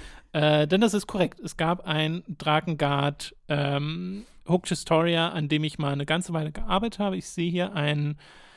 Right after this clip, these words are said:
äh, Dokument in meinem Google Drive von zweitausendfünfzehn. Äh, <laughs> es ist also wirklich aus der Anfangszeit.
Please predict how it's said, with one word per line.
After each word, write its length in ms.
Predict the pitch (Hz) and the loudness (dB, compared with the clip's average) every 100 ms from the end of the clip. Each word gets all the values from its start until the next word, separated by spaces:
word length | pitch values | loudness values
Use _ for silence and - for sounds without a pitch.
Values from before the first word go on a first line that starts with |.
| _ _ | _ _
äh, 200 | 156 143 | 0 2
Dokument 640 | 139 160 165 151 165 233 226 | 2 0 2 4 6 4 2
in 180 | 214 190 | 0 2
meinem 240 | 185 185 | 2 0
Google 280 | 180 196 175 | 0 0 2
Drive 280 | 180 170 - | 4 4 4
von 240 | 190 208 | 2 2
zweitausendfünfzehn. 1080 | - 180 175 160 - 175 - - 175 190 208 _ _ _ _ _ _ - - - - | 2 2 2 0 0 -2 -2 0 2 2 -2 _ _ _ _ _ _ -16 -16 -14 0
Äh, 280 | 170 165 160 | 4 4 6
<laughs> 920 | - 170 196 240 - 240 262 196 - | 4 8 10 10 10 8 8 4 2
es 120 | - | 2
ist 200 | 196 - | 0 6
also 260 | 202 175 165 | 4 6 0
wirklich 280 | 175 175 180 | 2 0 2
aus 200 | 175 - | 2 4
der 160 | 160 | 2
Anfangszeit. 960 | 175 226 170 151 151 - - 147 170 | 2 0 -4 -4 -6 -6 -2 -2 -4